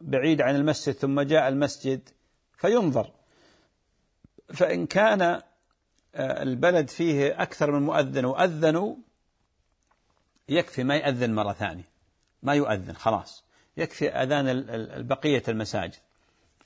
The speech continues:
أما إذا كان القرية هذه ما في إلا مسجد واحد، هو فقط، فقط هو،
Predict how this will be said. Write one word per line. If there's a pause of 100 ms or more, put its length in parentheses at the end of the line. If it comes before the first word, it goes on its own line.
أما
إذا
كان (120)
القرية
هذه
ما
في
إلا
مسجد
واحد،
هو
فقط، (1040)
فقط
هو،